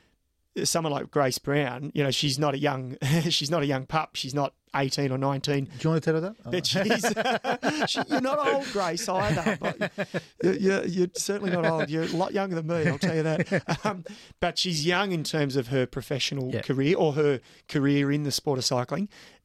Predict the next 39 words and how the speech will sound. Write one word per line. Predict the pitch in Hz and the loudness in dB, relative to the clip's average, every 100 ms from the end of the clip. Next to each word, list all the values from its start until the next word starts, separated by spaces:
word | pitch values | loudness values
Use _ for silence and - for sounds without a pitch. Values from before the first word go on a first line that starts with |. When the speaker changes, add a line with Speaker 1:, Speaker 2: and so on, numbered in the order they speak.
| _ | _
Speaker 1:
And | - 160 156 | 0 0 2
look | 165 | 0
how | 175 | 0
much | 147 131 | -2 -2
she | - - 131 | -2 0 -2
developed | 131 139 127 - - - - | 2 0 0 -6 -10 -8 -2
Speaker 2:
Mm-hmm. | 147 143 | 0 0
Speaker 1:
just | - - 156 | 0 -2 -4
in | 135 | -2
the | |
last | 127 123 120 - - _ _ - | -2 -2 -4 -8 -12 _ _ -16
even | 127 127 | -12 -12
twelve | 123 143 135 127 | -8 -4 -4 -4
months. | 123 202 - - _ _ _ - | -8 -6 -6 -6 _ _ _ -14
Like, | 135 - | -8 -4
she's | 151 135 | -4 -6
gone, | 156 147 139 131 | -8 -8 -10 -6
you | 139 | -6
know, | 131 131 | -4 -4
from | - 139 | -4 0
winning | 151 143 | 2 2
a | |
national | 135 135 - 135 | 0 -2 -4 -6
T | - 135 123 | -6 -6 -6
T | - 135 131 - - - | -4 -4 -4 -8 -18 -8
to | 131 113 | -6 -2
bang, | 170 170 156 147 120 - _ | -2 0 0 0 -4 -12 _
winning | 147 143 139 | -4 -2 -2
a | 131 _ - | -4 _ -4
pretty | 160 | -2
major | 139 135 131 | 2 0 0
classic | - - 143 - | -4 -4 -2 -2
in | 135 | -4
Belgium, | 123 139 139 131 139 - - - - | 0 0 0 0 -4 -6 -20 -20 -2
almost | 180 185 175 147 - | 2 4 4 0 0
claiming | 151 147 139 131 | 0 0 0 0
Liège. | 131 139 143 139 131 | 0 2 4 2 0
Speaker 2:
Mm-hmm. | 131 127 131 - _ _ _ _ _ | -2 -2 -2 -8 _ _ _ _ _
Speaker 1:
And | 170 151 147 147 | 0 0 0 -2